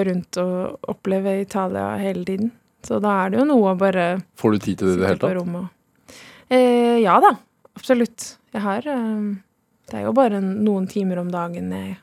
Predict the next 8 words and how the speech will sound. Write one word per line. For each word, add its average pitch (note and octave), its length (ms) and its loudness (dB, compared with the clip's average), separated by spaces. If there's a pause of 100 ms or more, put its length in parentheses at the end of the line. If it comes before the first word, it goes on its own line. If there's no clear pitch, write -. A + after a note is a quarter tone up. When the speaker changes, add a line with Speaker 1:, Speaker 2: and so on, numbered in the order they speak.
Speaker 1:
er - 140 2
opptatt - 500 -10
på G3+ 120 -6
en G3+ 40 -2
måte G3+ 220 -4
da, B3 100 6
sånn, F#3+ 360 0 (320)
eh, G3+ 260 -4